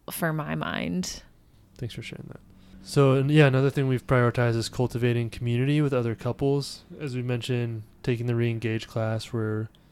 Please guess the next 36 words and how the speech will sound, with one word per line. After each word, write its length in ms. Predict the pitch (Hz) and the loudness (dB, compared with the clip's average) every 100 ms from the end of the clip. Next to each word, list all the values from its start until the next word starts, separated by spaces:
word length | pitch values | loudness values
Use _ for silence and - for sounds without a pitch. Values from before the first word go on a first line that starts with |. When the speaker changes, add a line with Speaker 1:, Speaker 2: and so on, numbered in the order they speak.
| _ _ - | _ _ -4
Speaker 2:
we 60 | |
were 100 | 117 | -2
in 60 | 113 | -2
a 60 | 107 | -4
small 280 | 123 110 | -2 -2
group 140 | 107 107 | -2 -4
with 140 | 110 | -6
other 160 | 110 107 | -6 -6
couples 500 | 113 107 113 110 - | -10 -10 -10 -10 -10
was 120 | 117 | -12
good. 340 | - 117 113 110 _ _ _ _ _ | -8 -6 -6 -8 _ _ _ _ _
We 100 | 131 | -2
have 140 | 120 117 | 0 2
a 60 | |
weekly 400 | 117 117 - 123 | 2 2 0 -4
connection 500 | - 120 127 - 139 | -2 -2 -2 -2 -4
group 340 | 123 127 127 - | 0 2 2 0
with, 140 | 123 - - | -8 -8 -4
through 160 | 123 | -2
our 100 | 113 | -2
church, 500 | 110 - 123 120 - | -2 -2 0 0 -2
so 380 | - 117 110 110 _ _ _ _ - | -4 -4 -4 -6 _ _ _ _ -10
Sunday 340 | - 147 135 | -2 2 2
evenings 720 | 139 143 139 135 135 123 - - - - | 2 0 0 0 0 -2 -6 -10 -20 -10
we're 480 | 135 127 120 120 113 143 | -2 0 2 0 -2 -4
doing 240 | - 139 131 | 0 0 2
life 240 | 123 127 | 0 2
with 160 | 135 127 | 2 2
other 400 | 120 123 117 110 _ - - - _ - | 2 2 2 -2 _ -20 -20 -20 _ -12
couples 520 | - 127 151 165 175 - | -2 -2 2 2 2 2
who 120 | 127 | 2
have 280 | 113 117 - | 2 -2 -6
kids, 640 | - 120 175 185 - - - | -2 0 0 -4 -10 -12 -12
and 400 | 165 127 117 110 | -6 -4 -2 -6
just 280 | 110 117 - | -6 -6 -4
a 260 | 117 110 | -2 -2